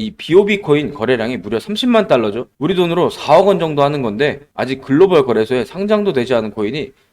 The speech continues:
사억 원씩이나 거래된다는 건 실질적으로 매매하기에 충분히 괜찮은 거래량입니다. 그래서 저런 밈코인을 아무거나 사도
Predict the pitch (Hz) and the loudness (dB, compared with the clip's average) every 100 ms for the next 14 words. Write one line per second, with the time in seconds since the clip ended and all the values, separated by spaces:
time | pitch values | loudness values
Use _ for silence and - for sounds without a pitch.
0 | _ _ - 123 147 156 156 - 131 131 | _ _ -6 2 4 4 0 -4 -4 -2
1 | 131 - 113 117 104 98 92 123 107 - | -4 -6 -2 -2 -2 -6 -4 -6 -6 -10
2 | _ _ - 160 170 170 175 147 156 120 | _ _ -10 -8 -4 -2 0 0 0 -2
3 | 98 98 127 151 147 127 139 139 196 196 | -4 -4 0 2 2 2 0 0 -6 -2
4 | 196 - - 98 151 175 147 110 113 104 | -2 -4 -8 -12 -8 -8 -6 -4 -2 -4
5 | 90 80 76 _ _ _ _ _ _ _ | -8 -14 -16 _ _ _ _ _ _ _
6 | - 147 139 139 139 127 196 - 196 147 | -4 -4 -2 0 0 0 -4 -2 0 0
7 | 180 117 - _ _ - 160 208 208 156 | -2 -4 -8 _ _ -6 0 4 4 2
8 | 135 110 113 | -2 -4 -6